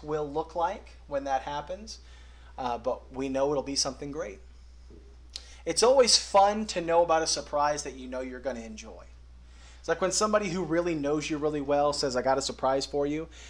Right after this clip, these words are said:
and you're like, "What is it?" Because surprises can be disappointing. And they're like, and they're like, "I'm not gonna tell you, but just trust me, you're gonna love this." You,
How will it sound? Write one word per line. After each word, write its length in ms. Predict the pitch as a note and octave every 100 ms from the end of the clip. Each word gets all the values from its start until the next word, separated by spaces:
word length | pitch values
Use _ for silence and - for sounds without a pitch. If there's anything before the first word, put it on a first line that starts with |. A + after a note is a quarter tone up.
| - C#3
and 100 | C#3
you're 100 | D3
like, 220 | C#3 C#3+
"What 140 | F#3+
is 160 | A3 C3+
it?" 160 | A#2+
Because 280 | B2+ C#3+ B2+
surprises 420 | - C3+ C#3 C3
can 120 | B2+ C#3
be 80 |
disappointing. 600 | B2 A#2 A2+ B2+ C#3 E3 - - -
And 140 | C3+ C3
they're 140 | C3+
like, 340 | C3 C3 C3 - - - - - - - - - - - B2+
and 100 | C3+
they're 80 |
like, 180 | C#3 C3+
"I'm 100 | C#3
not 180 | D#3+ F#3
gonna 100 | F#3+
tell 300 | F3 G3+ F3+
you, 160 | C3+ B2
but 140 | C#3+
just 220 | C#3 C3+
trust 380 | - F3+ F3 -
me, 240 | C3+ B2+ - - C3
you're 200 | C#3 D3+
gonna 180 | D3 B2
love 280 | A#2+ G#2+ -
this." 380 | - - - - - - - - - - - - -
You, 300 | C#3+ F#3+